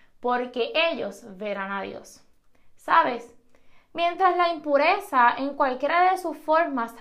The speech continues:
abre la huella del dolor y la culpa, tras el placer fugaz que produce, la limpieza del alma proporciona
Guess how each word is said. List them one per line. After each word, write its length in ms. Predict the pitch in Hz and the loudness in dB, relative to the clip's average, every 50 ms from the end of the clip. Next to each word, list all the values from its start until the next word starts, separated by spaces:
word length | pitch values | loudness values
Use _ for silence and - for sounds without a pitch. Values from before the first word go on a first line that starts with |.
| - - | 0 4
abre 320 | 247 262 277 294 311 311 | 4 6 6 4 2 2
la 160 | 311 285 269 | 4 4 4
huella 360 | 254 247 262 262 285 294 277 | 4 4 4 4 4 4 4
del 240 | 247 247 277 302 294 | 4 2 0 0 0
dolor 480 | 262 254 233 220 220 208 196 196 202 - - - - - - - | 0 0 0 0 0 0 -2 -4 -8 -12 -20 -20 -20 -20 -10 -6
y 120 | 302 349 | -2 2
la 220 | 349 330 285 277 - | 4 4 4 2 2
culpa, 460 | 269 254 247 240 240 - 196 190 190 - - - - - - | -2 -2 -2 -2 -6 -8 -8 -8 -10 -12 -20 -20 -20 -14 -2
tras 260 | - 269 285 285 277 | 2 4 4 4 4
el 220 | 277 277 262 262 262 | 2 2 2 2 2
placer 600 | 269 262 240 240 247 - 262 269 277 330 349 349 - - - | 2 2 2 2 0 0 2 2 2 2 2 -2 -8 -14 -10
fugaz 640 | 247 247 240 233 240 269 247 214 214 - - - - | -6 -2 0 2 4 4 4 4 2 -2 -10 -10 -4
que 140 | - 277 262 | -2 -2 -2
produce, 800 | 254 - 247 247 240 233 240 269 311 302 - - 220 196 - - - - - - - - | -2 -4 -6 -4 -2 0 0 0 -2 -2 -4 -8 -10 -12 -12 -16 -20 -20 -20 -20 -8 -4
la 180 | 240 269 277 | -2 0 0
limpieza 760 | 277 277 277 269 262 247 254 - 285 339 381 381 381 370 370 349 | 0 0 -2 -4 -6 -10 -8 -4 -2 2 2 2 2 0 0 0
del 240 | 320 294 294 285 - | 2 0 0 2 4
alma 540 | 269 285 302 302 262 226 208 208 208 - - - - - - _ - | 6 6 6 4 0 -4 -8 -10 -10 -14 -20 -20 -20 -20 -20 _ 2
proporciona 1120 | 311 339 349 349 349 330 311 302 294 294 - - 311 320 330 320 302 277 247 226 233 - | 6 8 8 8 6 4 4 2 0 -4 -6 -2 0 2 2 2 2 0 -2 -2 -4 -10